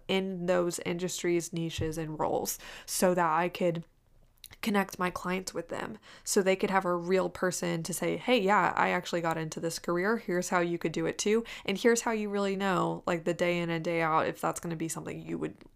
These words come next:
really like to do or not." Just, like, being, giving a really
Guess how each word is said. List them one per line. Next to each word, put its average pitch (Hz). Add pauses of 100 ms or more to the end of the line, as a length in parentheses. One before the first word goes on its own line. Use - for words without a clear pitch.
(200)
really 190
like 165
to 160
do - (340)
or 202
not." 254
Just, -
like, 220
being, 208 (140)
giving 220
a 185
really 180